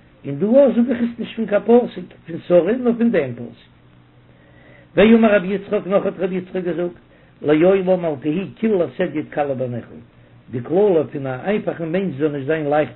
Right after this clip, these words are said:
אין דיינע אויגן. שרי אבימלך קלה לשרה, אבימלך האט געשולטן צרים, ווען עס קיים, בזרעו, אין די קללה איז געווארן מקוים אין אירע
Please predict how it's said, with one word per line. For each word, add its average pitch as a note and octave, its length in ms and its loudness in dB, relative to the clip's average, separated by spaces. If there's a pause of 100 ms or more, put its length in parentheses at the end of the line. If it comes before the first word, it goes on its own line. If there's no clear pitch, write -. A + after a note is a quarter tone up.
אין C3+ 80 -10
דיינע C3 240 -6
אויגן. A#2+ 320 -6 (420)
שרי D3+ 340 0
אבימלך D3 500 2 (120)
קלה F3+ 200 4
לשרה, C#3+ 520 -2 (500)
אבימלך D3 540 4
האט C#3+ 60 -6 (100)
געשולטן D3 440 -6 (100)
צרים, C#3+ 320 -6 (580)
ווען C#3+ 200 -2
עס C3 180 -8
קיים, F3+ 640 2 (540)
בזרעו, B2 500 -2 (600)
אין C#3 140 -6
די C#3 80 -4 (100)
קללה G3 340 2
איז D#3 160 -2
געווארן E3 360 -4
מקוים F3 460 -4
אין D#3+ 80 -8
אירע D#3 200 -6